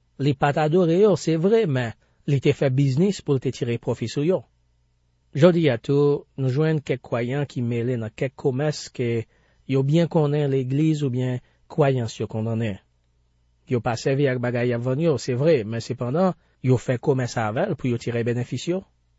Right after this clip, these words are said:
Pòl mansyone twa peche tout moun konnen. Peche ki, menm jodi a, klase an tèt de lis pami kretyen yo.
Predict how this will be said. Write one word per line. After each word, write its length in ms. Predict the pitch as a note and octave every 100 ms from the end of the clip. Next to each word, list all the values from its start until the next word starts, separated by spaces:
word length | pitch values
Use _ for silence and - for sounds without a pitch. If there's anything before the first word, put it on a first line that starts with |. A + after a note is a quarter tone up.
| _ _ _ _ _ _ _ _ _ _ _
Pòl 240 | D#3+ D3+ C#3+
mansyone 480 | D3 C#3 D3 C3+ D3
twa 220 | - C#3+ C3
peche 340 | C3 - B2 A2+
tout 160 | B2+ B2
moun 140 | A#2+
konnen. 300 | A#2+ A#2+ F2+ - _ _ -
Peche 560 | D3 A#2 - D#3+ D#3 D3
ki, 220 | B2+ A#2+
menm 240 | B2 D#3 D#3+
jodi 380 | D3+ D#3+ C3 C3
a, 160 | D3 D#3 - _ _
klase 540 | - D#3 C3+ C3 - C#3+
an 120 | C3 -
tèt 240 | E3+ C3+
de 160 | D3 C#3+
lis 320 | C#3+ B2+ -
pami 240 | A#2 A#2
kretyen 400 | - A#2 - A#2
yo. 180 | A2+